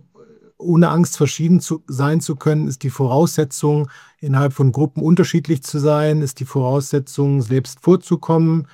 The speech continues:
in der eigenen Unterschiedlichkeit, ist die Voraussetzung, äh, wirksam zu werden. Und es ist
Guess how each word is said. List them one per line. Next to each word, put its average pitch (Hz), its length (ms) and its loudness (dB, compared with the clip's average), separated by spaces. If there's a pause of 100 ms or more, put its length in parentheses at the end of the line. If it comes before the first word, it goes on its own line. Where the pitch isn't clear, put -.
(140)
in 147 180 0
der 139 140 0
eigenen 147 300 -2
Unterschiedlichkeit, 139 960 -2 (320)
ist - 140 -12
die 131 60 -2
Voraussetzung, 139 1000 2
äh, 131 380 -2
wirksam 180 400 2
zu 156 200 0
werden. 147 540 0
Und 139 160 -4
es 131 240 -8
ist - 480 -10